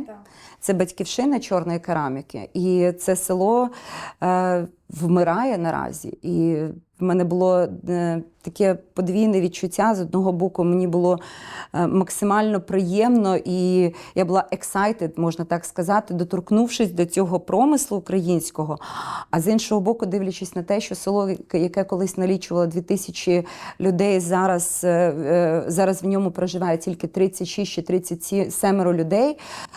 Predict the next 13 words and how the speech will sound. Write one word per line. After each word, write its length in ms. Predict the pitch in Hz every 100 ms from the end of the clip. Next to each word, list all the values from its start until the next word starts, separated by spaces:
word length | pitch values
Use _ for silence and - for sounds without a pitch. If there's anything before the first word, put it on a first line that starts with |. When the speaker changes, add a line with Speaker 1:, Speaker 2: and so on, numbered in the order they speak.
| -
Speaker 2:
е, 60 | 160
в 40 |
страшному 460 | - 185 - 196 175
занепаді. 640 | 180 170 165 151 160 165 170 156
Можливо, 460 | 147 151 170 202 196
дякуючи 640 | 180 175 202 196 196 -
нашій 240 | 180 - 175
з 80 |
вами 220 | 180 202 175
передачі, 640 | 180 170 175 247 - 190
хтось 280 | - 175 -
почує 460 | 175 - 240 269
нас 360 | 240 190 175